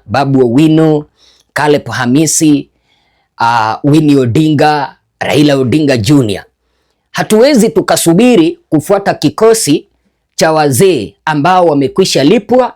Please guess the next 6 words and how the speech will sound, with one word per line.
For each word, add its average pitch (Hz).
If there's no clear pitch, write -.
hawaoni 156
mbele. 104
Hawa 202
wazee, 160
unajua, 151
sasa 156